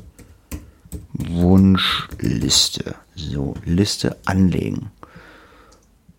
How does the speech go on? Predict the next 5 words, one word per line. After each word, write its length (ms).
So. 380
Jetzt 600
gehst 520
du 100
einfach 720